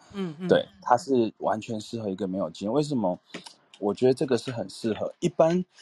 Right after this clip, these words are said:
Speaker 2: <clears throat> 如果你要去滑雪的话，因为那，那是我，我，我，我们以前的痛啊。
Speaker 1: 嗯。
Speaker 2: 就是以前我们在刚来日本，还是一个穷学生的时候，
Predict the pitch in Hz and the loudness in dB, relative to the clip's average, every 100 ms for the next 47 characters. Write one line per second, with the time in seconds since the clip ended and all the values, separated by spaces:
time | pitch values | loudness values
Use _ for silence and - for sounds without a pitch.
0 | - - - 185 180 - - - 101 127 | -20 -20 -4 0 0 0 -18 -8 -2 0
1 | 139 117 98 92 87 71 107 104 - 113 | 4 4 4 0 -6 0 0 0 -6 -6
2 | 95 85 - 85 - 95 101 78 - - | -4 -4 -6 -10 -10 -6 -2 -2 -6 -12
3 | _ _ 117 131 120 139 135 110 92 95 | _ _ -2 0 2 0 0 -2 -4 -4
4 | 90 78 95 92 87 101 92 90 87 85 | -4 -4 -4 -2 -4 -4 -4 -4 -8 -10
5 | - 98 - 92 85 - 120 60 - - | -10 -12 -10 -8 -8 2 2 2 -10 -16
6 | _ - 175 139 107 117 98 95 - 104 | _ -12 -8 -4 -2 0 0 -2 -6 -2
7 | 98 95 92 92 92 107 95 90 92 98 | 0 2 2 0 4 6 6 4 0 0
8 | 92 92 90 - - 92 90 95 92 87 | 0 -2 -6 -10 -10 -8 -8 -6 -6 -6
9 | - 85 87 80 85 87 82 - - 95 | -8 -8 -6 -6 -4 -4 -6 -8 -8 -2
10 | 82 | -2